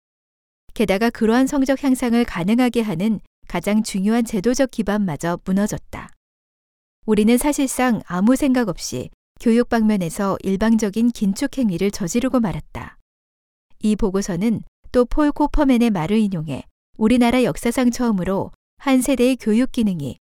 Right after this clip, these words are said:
그들 부모 세대의 수준을 넘어서지 못하거나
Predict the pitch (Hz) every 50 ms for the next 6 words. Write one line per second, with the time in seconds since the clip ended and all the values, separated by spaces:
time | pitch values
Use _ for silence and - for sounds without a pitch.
0 | _ _ - - 240 208 233 247 233 - 226 202 214 254 269 - 285 254 262 240
1 | 240 233 262 233 - 214 196 208 226 220 185 127 147 170 190 220 - 247 - 277
2 | 240 208 180 - - 254 - 208 185 139 131 131 165